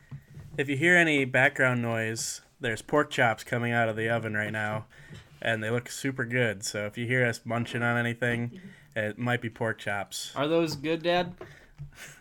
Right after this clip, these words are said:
Speaker 1: <laughs>
Speaker 2: He says
Speaker 1: Yep.
Speaker 2: yes.
Speaker 1: The report is yep. This is
Speaker 2: All right.
Speaker 1: kinda like in College Game Day, where midway through the show, they just bring 'em a ton of food. And I don't really know what that has to do with anything, if it's area-specific food.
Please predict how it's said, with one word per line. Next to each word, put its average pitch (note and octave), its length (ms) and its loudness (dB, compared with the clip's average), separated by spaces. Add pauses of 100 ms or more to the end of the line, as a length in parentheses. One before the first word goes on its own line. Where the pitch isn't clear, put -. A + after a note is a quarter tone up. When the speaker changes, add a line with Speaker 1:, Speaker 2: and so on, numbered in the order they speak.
(140)
Speaker 1:
<laughs> F#3 360 -2 (320)
Speaker 2:
He F3 140 -2
says B2 140 2
Speaker 1:
Yep. B2+ 120 4
Speaker 2:
yes. A2 440 -6
Speaker 1:
The A#2+ 80 -2
report A#2+ 340 0
is A2 100 -4
yep. G#2 280 -2 (200)
This D#3 120 2
is F3+ 60 0
Speaker 2:
All - 40 2
right. - 0 -
Speaker 1:
kinda G3 180 8
like F3 160 8
in C#3 120 -2
College C#3 520 4
Game B2+ 220 2
Day, C#3+ 400 4
where B2+ 340 0
midway B2+ 380 0
through C3 160 -4
the B2 80 0
show, B2+ 300 -2
they B2+ 100 0
just A#2+ 240 -6
bring A#2+ 220 -2
'em B2 100 0
a A2+ 80 -4
ton C3 240 -4
of A2+ 100 -2
food. B2 480 -6 (420)
And A#2 300 -4
I D#3 80 4
don't F#3+ 140 4
really F3+ 180 4
know D3 140 2
what C#3 180 4
that C#3+ 120 4
has C#3+ 180 -2
to B2 80 -6
do A2+ 220 -2
with C#3 140 0
anything, D3+ 540 -2
if B2+ 160 -6
it's A2+ 240 -6
area-specific C3 1000 0
food. C3 460 -2